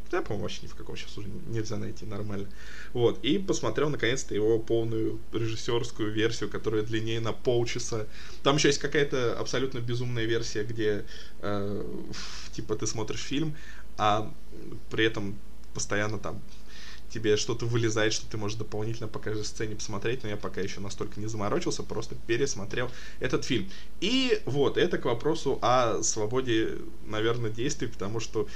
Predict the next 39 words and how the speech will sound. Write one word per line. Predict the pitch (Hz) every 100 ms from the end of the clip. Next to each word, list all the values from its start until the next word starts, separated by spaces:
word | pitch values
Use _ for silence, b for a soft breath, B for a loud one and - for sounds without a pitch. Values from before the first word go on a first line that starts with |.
| B
мне | 110
кажется, | 107 120 -
этот | 110 101 -
фильм | 123
как | 117 107
раз | 113 113
был | 110
снят | - 107
в | 117
более-менее | 113 110 107 113 107 98 98 B B B
относительной | - 110 - 104 104 101
свободе | 95 107 110 107
действий. | 104 113 - 107
Я | 113 147
щас | 147
теоретизирую, | - 123 117 117 104 98 - 104
я | 113
ничего | 131 - 120
не | 117
знаю, | 123 151 127
но | 110 107 B B B
у | -
меня | 139 196 302
такое | 285 226
ощущение, | 220 202 - 185 110 101 98 B B B
если | 127 151 160
не | 151
считать | 160 151
возрастного | 160 156 156 156 151
рейтинга, | 160 - 190 139
у |
меня | 127 139
такое | 143 135
ощущение, | 139 143 135
что | -
после | 120 117 123
успеха | - 117 131
"Триста | 123 117 117
спартанцев" | - 107 110 113 113